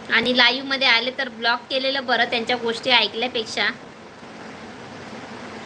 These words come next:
आणि स्वतः म्हणजे सांगता पण, आणि एक लेडीजचे नाव वापरून पण मेसेज करता कोणी कोणी लेडीज, एक तर स्वतः बी लेडीज असू शकता, आपण तसं नाही म्हणू शकत. पण, अ,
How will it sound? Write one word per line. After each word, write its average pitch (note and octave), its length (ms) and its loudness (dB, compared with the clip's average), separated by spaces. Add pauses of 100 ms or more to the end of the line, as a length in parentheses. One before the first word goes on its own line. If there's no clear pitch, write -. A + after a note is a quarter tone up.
(100)
आणि A3 220 4
स्वतः B3+ 640 6
म्हणजे B3 260 -2
सांगता A#3+ 500 2
पण, B3 220 -2 (200)
आणि A#3 180 0
एक B3 200 2
लेडीजचे B3+ 500 4
नाव C4 320 6
वापरून B3+ 440 2
पण C4+ 160 0
मेसेज B3 440 0
करता B3 360 2
कोणी B3 260 0
कोणी A3+ 340 0
लेडीज, A3 360 0
एक A3 160 -6
तर B3 60 0
स्वतः A#3+ 340 4
बी B3+ 180 -2
लेडीज B3 320 2
असू B3 200 -2
शकता, A3+ 420 0 (480)
आपण A3 320 4
तसं C4 220 0
नाही C#4 120 0
म्हणू B3+ 220 -2
शकत. A3 300 0 (1000)
पण, C4 260 6
अ, B3+ 280 6